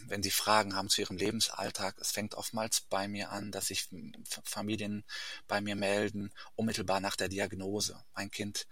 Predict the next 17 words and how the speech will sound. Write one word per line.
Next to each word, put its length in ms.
hat 180
eine 140
lebensverkürzende 800
Erkrankung, 760
ähm, 380
und 480
ich 180
brauche 420
jemanden, 640
der 160
mir 160
mal, 340
äh, 320
für 240
einen 140
Moment 320
zuhört, 580